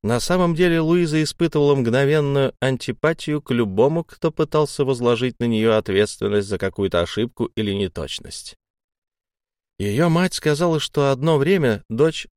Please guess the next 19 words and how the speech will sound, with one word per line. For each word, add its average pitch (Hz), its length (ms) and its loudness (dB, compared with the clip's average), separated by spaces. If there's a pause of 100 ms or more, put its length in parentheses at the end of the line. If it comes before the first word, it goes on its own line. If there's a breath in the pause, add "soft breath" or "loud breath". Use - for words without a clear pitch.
(140)
жаловалась 131 680 0
на 127 160 0
судорожные 127 680 0
припадки. - 760 -6 (480)
«Мне 143 260 4
показалось, 156 540 -2
что - 160 0
это 151 180 0
выдумки. 135 540 -4
Она 127 260 2
очень 151 320 0
хорошая 156 520 -2
актриса», 117 520 -8 (640)
сказала 92 480 0
мать 90 340 -2
Луизы. 90 540 -4 (1400)
Тайлор, 175 460 2
муж 156 280 0
Луизы, 147 640 0